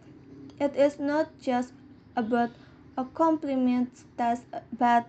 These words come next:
about making time for you, for joy and happiness, so that you can achieve a mindful and scientific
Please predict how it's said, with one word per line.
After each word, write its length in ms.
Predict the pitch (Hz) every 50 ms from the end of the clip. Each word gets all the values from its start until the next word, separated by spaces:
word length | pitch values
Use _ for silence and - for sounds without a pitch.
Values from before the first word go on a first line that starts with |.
| - -
about 380 | 233 220 - 240 233 233 -
making 480 | 240 247 262 254 - - 277 262 254 254
time 320 | - 208 202 220 240 285
for 240 | 277 - 269 247 240
you, 320 | 247 247 254 262 277 277 - - - - - - - - - - -
for 220 | - 285 285 302 - 277 - - -
joy 460 | - 262 254 240 233 226 226 226 - - - - - - - -
and 180 | 240 240 247
happiness, 680 | - - 277 - - - 240 220 208 220 254 330 - - - - - - -
so 340 | - - 330 349 370 370 349 -
that 260 | 262 254 254 - -
you 120 | 262 254
can 380 | 254 - - 302 311 320 320 330 - -
achieve 500 | 262 254 - - - - 269 269 262 - - -
a 100 | - 247
mindful 800 | 233 233 247 269 277 277 - - - - - 247 233 233 233 247 - -
and 160 | 233 233 233
scientific 680 | - - 277 285 285 - - 269 247 - - 247 240